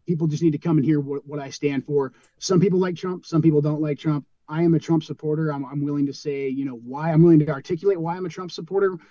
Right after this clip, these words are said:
uh, with them. But at the end of the day, look, in twenty twenty-four, by the time our, our election really kicks off,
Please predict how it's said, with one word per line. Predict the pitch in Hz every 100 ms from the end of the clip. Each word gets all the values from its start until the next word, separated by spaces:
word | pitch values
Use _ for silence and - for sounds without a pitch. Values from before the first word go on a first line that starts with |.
| _ _
uh, | 156 151 139
with | 131 139 160
them. | 156 175 190 190
But | 139 151
at | - _
the | 147
end | 160
of | 160
the |
day, | 135 156 156
look, | 131 156 - _ _ _ _
in | 170 156
twenty | 175 190
twenty-four, | 160 175 160 - 170 156
by | 151
the | 139
time | 170 170 175 147 -
our, | 151 165
our | 151 170
election | 151 156 151 135
really | 139
kicks | 131 156 -
off, | 139 143